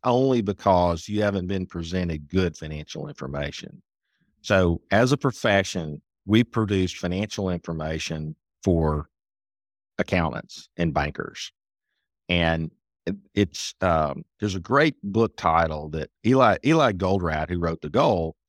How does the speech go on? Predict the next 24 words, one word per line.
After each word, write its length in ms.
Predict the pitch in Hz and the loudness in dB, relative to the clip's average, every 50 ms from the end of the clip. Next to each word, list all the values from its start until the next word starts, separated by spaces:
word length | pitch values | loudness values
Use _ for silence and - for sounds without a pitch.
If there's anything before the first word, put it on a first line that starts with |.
| _ _ _ _ _ _ - | _ _ _ _ _ _ -10
uh, 260 | 85 82 78 76 73 | -8 -6 -6 -6 -8
the 140 | 67 71 82 | -10 -12 -12
famous 380 | - - 98 98 98 92 85 - | -8 -4 -2 -2 -2 -2 -4 -6
book 320 | - 78 80 80 80 - - | -6 -4 -2 -2 -2 -4 -6
that's 340 | 73 71 - - - - - - | -8 -8 -8 -10 -16 -16 -8 -2
taught 240 | - 85 82 85 - | 0 0 2 0 -2
in 220 | - 80 78 73 | -4 -6 -6 -4
a 40 | 73 | -2
lot 220 | 78 82 85 85 | 0 2 2 0
of 80 | 82 80 | 0 0
M 120 | 85 82 | -2 -2
B 140 | 78 80 78 | 0 0 0
A 100 | 80 80 | 0 0
programs. 480 | 78 - 82 78 73 76 76 76 - - | -2 -4 -6 -6 -6 -8 -8 -10 -6 0
He 100 | - 131 | 2 4
also 220 | 165 202 - - | 4 4 2 2
wrote 240 | 233 107 107 98 90 | 2 2 4 2 2
another 300 | 85 78 87 110 117 101 | 2 0 0 0 0 0
book 220 | 85 90 82 - | -2 -2 -4 -4
called 240 | - - 85 85 85 | -2 -2 -2 -2 -2
Necessary 680 | 87 92 127 147 - - 165 - - 151 123 123 123 113 | -2 0 0 0 0 -2 -2 -2 0 0 2 2 2 0
But 180 | 95 92 - 82 | 0 -2 -2 0
Not 240 | 98 95 90 - - | 0 0 0 -2 -6
Sufficient, 680 | - 90 - - 85 78 - - - - - - | -12 -10 -8 -6 -6 -6 -6 -8 -12 -14 -16 -20